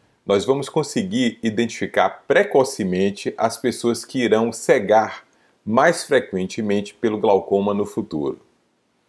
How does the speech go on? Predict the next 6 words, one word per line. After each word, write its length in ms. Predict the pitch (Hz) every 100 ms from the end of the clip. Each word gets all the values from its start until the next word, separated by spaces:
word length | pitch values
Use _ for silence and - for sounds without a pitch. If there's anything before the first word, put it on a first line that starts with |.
| _ _ _ -
Você 180 | 196
quer 200 | 226 120
me 80 | 107
ajudar? 560 | 87 87 82 95 80 - _ _ _ _ _ _
Curta, 680 | - 113 123 - 170 190 - _ _ _ _
comente 880 | - 90 95 98 113 - - 160